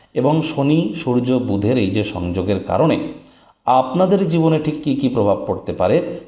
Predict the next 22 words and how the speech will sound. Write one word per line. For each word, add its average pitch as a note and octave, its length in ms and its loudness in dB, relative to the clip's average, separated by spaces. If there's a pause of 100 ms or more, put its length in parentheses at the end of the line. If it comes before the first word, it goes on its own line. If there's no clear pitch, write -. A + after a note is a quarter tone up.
সে - 120 -4
বিষয়ে A2 300 0
বিস্তারিত E3 540 0
আলোচনা D#3 360 0
সহ C#3 220 0
একটি B2+ 220 -2
ভিডিও B2 240 0
চ্যানেলে B2 340 2
already A2+ 340 0
আপলোড A2 240 -2 (100)
করা B2+ 140 2
হয়েছে। D#3 380 -2 (320)
সময় F#2+ 260 -2
সুযোগ F#2+ 260 -4
বুঝে F#2+ 240 -2
একবার A2+ 240 0
দেখে F2 300 -4
বা B2+ 120 0
শুনে E2+ 260 -4
নিতে E2 220 -4
ভুলবেন - 340 -6
না। - 160 -10